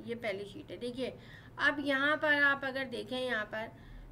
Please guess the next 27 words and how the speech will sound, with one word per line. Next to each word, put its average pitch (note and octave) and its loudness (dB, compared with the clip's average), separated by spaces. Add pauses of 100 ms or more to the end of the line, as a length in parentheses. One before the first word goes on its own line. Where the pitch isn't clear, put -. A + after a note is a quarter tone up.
(100)
ये B3 -4
चीज़ - -8
है, E3+ -4
ठीक B3 -8
है C4 -4
ना। C4 -2
यहाँ A#3 -2
पर A#3 -4
मैं A#3+ -6
सबको A#3+ -8
जो A#3+ -4
है A#3 -4
जर्नल G3+ -4
कर B3 -4
रही B3 -8
हूँ C#4 -4
पहले, C4+ -6 (320)
ताकि G3 -6
मैं G#3 -6
आपको G3 -8
समझा G3 -6
सकूँ, A3 -10
और A#3 -6
डिलीट F3+ -10
कर - -8
रही - -12
हूँ, - -14